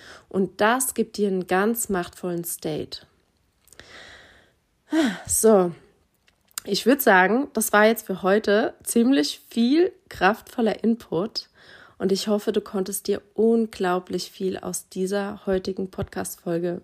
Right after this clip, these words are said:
mitnehmen. Ich hab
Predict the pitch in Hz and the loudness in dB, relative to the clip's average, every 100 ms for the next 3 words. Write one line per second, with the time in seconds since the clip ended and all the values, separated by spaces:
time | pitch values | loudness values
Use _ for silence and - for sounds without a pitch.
0 | - 175 165 190 185 190 285 - _ _ | -6 -6 -4 -4 -2 -2 -2 -6 _ _
1 | _ _ - - - - - - _ _ | _ _ -20 -20 -20 -20 -20 -20 _ _
2 | _ _ 220 240 247 269 | _ _ 0 2 0 0